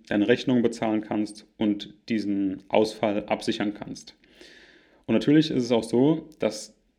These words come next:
deine Arbeitskraft, wenn wir die jetzt mal bemessen,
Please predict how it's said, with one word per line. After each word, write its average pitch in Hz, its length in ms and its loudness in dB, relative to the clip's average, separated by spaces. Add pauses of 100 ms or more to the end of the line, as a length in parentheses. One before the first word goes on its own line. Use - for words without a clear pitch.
(120)
deine - 160 -2
Arbeitskraft, 123 760 0 (200)
wenn 113 80 0
wir 104 80 2
die 120 80 2
jetzt 123 180 2
mal 107 140 0
bemessen, 107 600 0